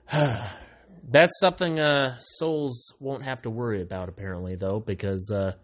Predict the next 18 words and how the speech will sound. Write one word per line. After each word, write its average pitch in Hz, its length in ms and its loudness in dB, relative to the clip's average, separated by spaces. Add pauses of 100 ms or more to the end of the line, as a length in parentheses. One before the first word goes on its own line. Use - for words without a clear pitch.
(120)
according 151 320 4
to 123 60 4
this 120 240 0
article, 147 600 0
he 139 300 -2
was, 127 600 4
in 107 160 -4
fact, 98 360 -2
arrested, 92 560 -8 (420)
and 120 180 -2
he 120 100 0
was, 120 440 0
in 110 100 -2
fact, 98 380 -2 (120)
fired 98 420 2
from 95 200 -6
his 92 200 -10
job 113 420 -2